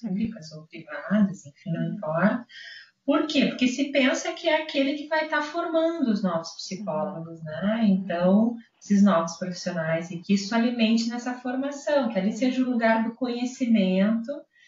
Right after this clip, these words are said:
Speaker 1: Uhum.
Speaker 2: dessa formação cidadã, assim, em termos, né, de acesso às melhores informações, pra que a gente, né, tenha no mercado pessoas melhores em termos de conhecimento.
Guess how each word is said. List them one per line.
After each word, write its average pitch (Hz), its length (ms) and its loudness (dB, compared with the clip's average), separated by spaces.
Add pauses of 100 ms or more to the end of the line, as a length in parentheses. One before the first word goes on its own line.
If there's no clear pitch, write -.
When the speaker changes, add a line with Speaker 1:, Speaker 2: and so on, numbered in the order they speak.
Speaker 1:
Uhum. 208 80 -6
Speaker 2:
dessa 226 320 2
formação 226 760 0
cidadã, 202 760 0
assim, 196 260 -4
em 190 80 0
termos, 180 360 -4
né, 175 220 -6
de 190 120 -2
acesso 180 600 -4
às - 80 -16
melhores 180 420 -2
informações, 185 1120 0 (460)
pra 202 160 2
que - 80 0
a 220 60 6
gente, 226 440 4
né, 226 520 2 (520)
tenha 226 340 4
no 226 60 2
mercado 226 960 0
pessoas 254 800 -2
melhores 370 880 -2
em 185 100 2
termos 190 320 4
de 196 140 0
conhecimento. 190 920 2